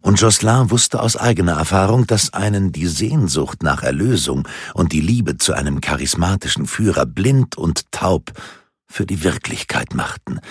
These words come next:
Ein einziger Fehler, eine übereilte Anschuldigung, und die fanatischen Horden würden ihn zerfetzen.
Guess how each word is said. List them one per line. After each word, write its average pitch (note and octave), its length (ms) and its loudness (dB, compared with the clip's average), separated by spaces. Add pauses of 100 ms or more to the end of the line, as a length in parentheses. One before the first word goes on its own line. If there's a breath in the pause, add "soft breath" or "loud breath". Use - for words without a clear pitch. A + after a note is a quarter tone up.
(280 loud breath)
Ein G#2 200 2
einziger C3+ 500 2
Fehler, - 540 -8 (400 loud breath)
eine G2 380 4
übereilte F2 720 0
Anschuldigung, C2 840 0 (580 loud breath)
und F2 220 2
die - 100 2
fanatischen F2 680 2
Horden F2 400 2
würden F2 260 2
ihn D#2 200 -2
zerfetzen. - 760 -4